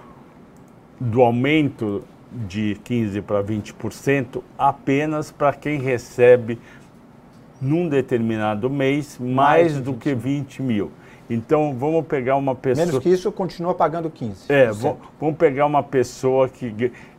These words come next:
Speaker 1: que tem duzentos mil em ações do Itaú, e o Itaú paga dividendos duas vezes por ano.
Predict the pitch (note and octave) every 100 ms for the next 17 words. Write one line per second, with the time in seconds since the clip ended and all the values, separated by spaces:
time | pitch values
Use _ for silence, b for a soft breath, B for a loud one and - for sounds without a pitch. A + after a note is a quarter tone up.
0 | - - G#2+ B2+ A#2 G#2+ G#2 C#3 D#3 -
1 | A2+ A2 A2 F#2+ - - A#2 A2+ G#2+ -
2 | A2 G#2+ G#2+ - A2+ G#2+ A#2 G#2+ - C3+
3 | C3+ C3+ E3 E3+ B B B - A#2 A#2
4 | - A2+ A#2+ B2+ B2 A2+ A2+ G#2+ G#2 A2+
5 | G#2 G2+ F#2 F#2 G2 B2+ C#3+ A2+ G2+ G#2+
6 | G2+ - - D3 C#3+ C#3+ D#3 D#3